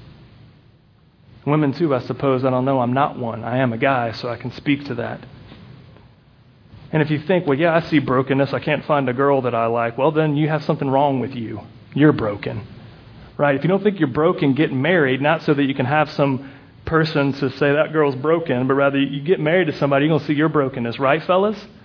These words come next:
I mean, if you're married, you get married, and dudes, you will find how broken you are when you marry a woman. Have kids, not so that you can look at your kids and say, "Man, what a bunch of little sinners." Let me tell you, you hang out with those little sinners, you find out how big of a sinner you are,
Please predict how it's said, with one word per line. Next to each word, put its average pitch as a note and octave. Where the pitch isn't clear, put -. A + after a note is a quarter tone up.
I D#3
mean, D#3
if D#3
you're F#3
married, F3
you D#3+
get G3
married, C#3
and C#3
dudes, F3
you D#3+
will E3+
find E3
how D3+
broken D3
you C3+
are A#2+
when C3+
you C3
marry B2+
a A#2
woman. A#2+
Have G3
kids, D3
not D#3+
so G3
that F3
you F3
can E3
look F3
at E3
your D3
kids G3+
and D3+
say, C#3+
"Man, G#3+
what G#3
a G#3
bunch G#3+
of G3+
little E3+
sinners." A3
Let E4+
me F4
tell F4+
you, C#4
you F#3+
hang A3+
out A#3
with A#3
those A3+
little A3
sinners, A#3
you A3+
find A3+
out F3
how G#3
big E3
of G3+
a G3
sinner A3
you A#3
are, D3